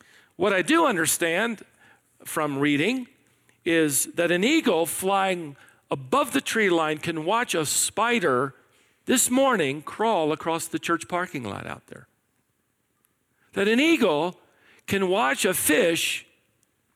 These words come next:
just that large jump as he soars, watch that fish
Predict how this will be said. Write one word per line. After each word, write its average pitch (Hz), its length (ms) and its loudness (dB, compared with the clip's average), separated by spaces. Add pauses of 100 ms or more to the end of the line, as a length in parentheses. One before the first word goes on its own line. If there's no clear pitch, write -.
(140)
just 143 340 -4
that 226 220 0
large 143 560 0 (100)
jump 214 480 0 (640)
as 151 220 0
he 247 240 2
soars, 143 580 0 (420)
watch 247 340 0
that 233 160 2
fish - 320 -2